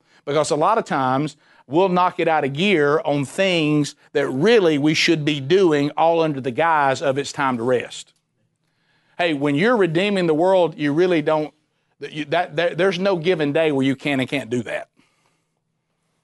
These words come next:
And that's what Jesus is talking about. He also, as we know, in Luke six, one through five, jot that one down. This is when the disciples are eating the heads of wheat. Remember this?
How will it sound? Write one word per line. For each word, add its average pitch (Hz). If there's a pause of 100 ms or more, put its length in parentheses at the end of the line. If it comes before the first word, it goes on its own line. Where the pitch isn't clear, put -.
(140)
And 123
that's 147
what 131
Jesus 127
is -
talking 127
about. 113 (1300)
He 147
also, 147
as 123
we 135
know, 135 (920)
in 131
Luke 156
six, -
one 143
through 135
five, 139
jot 139
that 147
one 123
down. 123
This 147
is 143
when 147
the 143
disciples 143
are 147
eating 143
the 127
heads 143
of 135
wheat. 147
Remember 139
this? 170